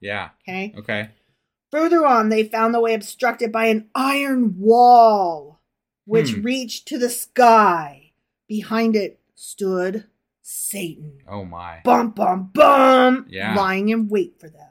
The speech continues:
Speaker 1: <laughs>
Speaker 2: Rabbi Joseph took a knife on which was engraved one of the mystic names of God, and with it, he ripped the wall asunder.
Speaker 1: Oh, man.
Speaker 2: They then ascended a towering mountaintop from the top of which they heard the loud barking of dogs.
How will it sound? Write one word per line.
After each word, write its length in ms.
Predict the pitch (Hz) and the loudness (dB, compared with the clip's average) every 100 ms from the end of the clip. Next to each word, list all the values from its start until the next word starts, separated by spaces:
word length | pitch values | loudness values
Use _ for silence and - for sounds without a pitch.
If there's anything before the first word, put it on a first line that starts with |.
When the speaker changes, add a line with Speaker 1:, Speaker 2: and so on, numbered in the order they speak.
| _ _ - 110 _ | _ _ -20 -20 _
Speaker 1:
<laughs> 200 | 190 185 | -10 -2
Speaker 2:
Rabbi 360 | 208 196 202 226 | 0 0 -2 -6
Joseph 540 | - 208 180 - _ | -2 -4 -4 -14 _
took 240 | - 214 247 | -4 -2 0
a 60 | |
knife 320 | 247 220 151 _ - | 0 -2 -6 _ -14
on 160 | 196 | -6
which 220 | 202 220 | -2 -2
was 180 | 226 233 | -2 -4
engraved 600 | 277 262 262 220 151 165 - | -4 -6 -2 -2 -2 -10 -6
one 200 | 214 214 | -4 -2
of 100 | 208 | -2
the 80 | 214 | 0
mystic 480 | 214 226 226 262 254 | 0 0 -2 -8 -6
names 260 | 247 247 | -6 -4
of 200 | 269 226 | -6 -4
God, 340 | 277 233 175 - _ _ _ | 0 2 0 -4 _ _ _
and 200 | 185 175 | -16 -6
with 200 | 202 254 | -2 0
it, 300 | 277 269 - _ | 0 -4 -6 _
he 280 | 247 208 175 180 | -6 -6 -6 -6
ripped 580 | 294 403 440 415 - 277 | 0 4 4 2 -6 -6
the 100 | 320 | -4
wall 460 | 269 262 247 233 233 | 2 6 8 8 4
asunder. 760 | 226 - 214 190 180 170 139 101 | 0 -2 -2 -2 -4 -6 -8 -8
Speaker 1:
Oh, 400 | 107 135 131 107 | -4 -2 -2 -6
man. 540 | 95 110 110 92 82 _ _ _ _ _ _ _ | -8 -8 -8 -10 -16 _ _ _ _ _ _ _
Speaker 2:
They 140 | 220 | -2
then 240 | 202 220 208 | 0 0 0
ascended 560 | 190 - 254 240 226 | -6 -2 0 2 0
a 80 | 196 | -2
towering 540 | 180 - 311 311 285 262 | -6 -2 2 4 2 2
mountaintop 520 | 262 233 240 240 233 | 0 0 0 0 0
from 120 | 240 | -4
the 100 | 220 | -6
top 220 | 208 247 | -2 -2
of 100 | 240 | -2
which 240 | 233 233 - | -4 -6 -4
they 140 | 226 | -4
heard 340 | 247 226 240 233 | -4 -2 0 4
the 140 | 240 | 4
loud 340 | 226 226 233 | 6 4 4
barking 380 | 220 233 226 233 | 2 0 0 -6
of 180 | 226 196 | -6 -4
dogs. 640 | 208 233 226 196 160 - | 0 2 4 2 -2 -10